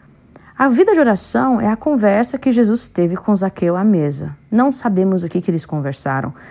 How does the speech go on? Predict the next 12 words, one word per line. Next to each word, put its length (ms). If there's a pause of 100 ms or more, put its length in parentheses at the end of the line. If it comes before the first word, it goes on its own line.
(300)
mas 300
com 180
certeza 640
aquela 280
conversa 540
gerou 320
uma 160
transformação 1040
real 380
na 100
vida 260
dele. 320